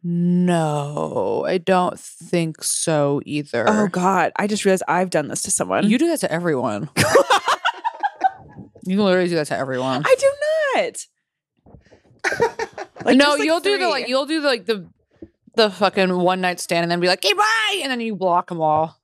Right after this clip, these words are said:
Speaker 2: One night stand. I had one one night stand. Okay, two.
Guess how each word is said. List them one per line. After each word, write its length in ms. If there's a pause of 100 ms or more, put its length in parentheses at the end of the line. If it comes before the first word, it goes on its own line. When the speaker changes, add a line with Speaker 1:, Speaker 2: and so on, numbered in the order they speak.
(200)
Speaker 2:
One 360
night 220
stand. 260
I 20
had 160
one 320
one 140
night 160
stand. 480 (280)
Okay, 200
two. 400